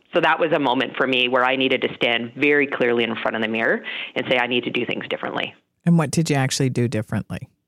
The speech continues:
Speaker 1: I, one of my other mantras would be, you know, around getting, you know, comfortable with the discomfort.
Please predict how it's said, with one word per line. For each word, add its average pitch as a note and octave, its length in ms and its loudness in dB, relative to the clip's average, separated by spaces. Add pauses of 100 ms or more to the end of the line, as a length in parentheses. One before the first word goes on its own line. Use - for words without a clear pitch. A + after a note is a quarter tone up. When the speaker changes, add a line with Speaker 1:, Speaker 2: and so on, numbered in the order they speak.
(1200)
Speaker 1:
I, E3+ 560 4 (260)
one G3+ 220 4
of G#3+ 80 0
my F3+ 240 4
other F3 160 4
mantras C3+ 500 2
would C#3 140 2
be, C3 540 4
you C#3+ 100 0
know, C3+ 160 4
around C3 400 2
getting, C#3 320 2 (300)
you D#3+ 80 0
know, C#3 140 2
comfortable F3+ 580 0
with C#3 160 4
the B2+ 80 2
discomfort. - 760 -4